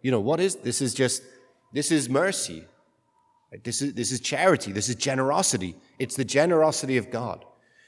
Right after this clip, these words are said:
When we can set aside, you know, living for ourselves and live for God and his purposes, we find that he's renewing us to be a radically generous people, made in, in the image and likeness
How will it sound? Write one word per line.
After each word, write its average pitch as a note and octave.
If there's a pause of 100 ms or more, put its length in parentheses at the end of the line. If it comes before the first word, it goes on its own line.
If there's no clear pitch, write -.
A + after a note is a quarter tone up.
(180)
When A2+
we B2
can B2
set D#3
aside, A#2 (640)
you G#2+
know, F#2+
living C#3
for A2
ourselves G#2 (720)
and A2
live D#3+
for A#2+
God G#2+
and F#2+
his G2+
purposes, G2+ (500)
we A2
find A#2+
that A#2
he's B2
renewing B2
us F#2+
to -
be A2
a G#2+
radically C#3
generous A2+
people, F2+ (200)
made C3
in, B2+
in B2+
the B2+
image B2
and G#2+
likeness G#2